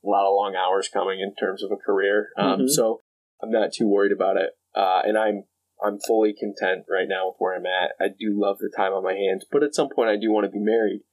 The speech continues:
Speaker 1: And I think that it can help when you're feeling down on your singleness or it's tough to get through the season of singleness if you view it as a season of prep. It's
Speaker 2: Yeah.
Speaker 1: like,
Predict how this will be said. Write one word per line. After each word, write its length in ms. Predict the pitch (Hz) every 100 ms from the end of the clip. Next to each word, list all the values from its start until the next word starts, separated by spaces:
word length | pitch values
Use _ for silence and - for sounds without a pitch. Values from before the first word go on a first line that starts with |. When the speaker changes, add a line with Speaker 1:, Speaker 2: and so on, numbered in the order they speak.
| _ _ _ _ _
Speaker 1:
And 140 | 113
I 80 | 110 113
think 200 | 131 117 117
that 160 | 107
it 120 | 101 -
can 120 | 98
help 380 | - 131 120 - - _
when 400 | 110 107 107 104
you're 140 | 104 -
feeling 300 | 104 101 101 101
down 260 | 104 110
on 100 | 110
your 100 | 107
singleness 580 | 110 117 101 98 104 - -
or 380 | 90 85 87 92
it's 160 | 101
tough 200 | - 101 -
to 60 |
get 200 | 98 104 -
through 160 | 104
the 80 | 98
season 280 | - 123 123
of 80 | -
singleness 400 | 117 117 113 -
if 160 | 113 -
you 200 | 123 110 - 113
view 200 | 131 127
it 60 | 113
as 100 | 104
a 80 | 104
season 300 | 110 101 90
of 80 | - _
prep. 220 | 82 - - 107
It's 120 | 113
Speaker 2:
Yeah. 80 | 101
Speaker 1:
like, 160 | -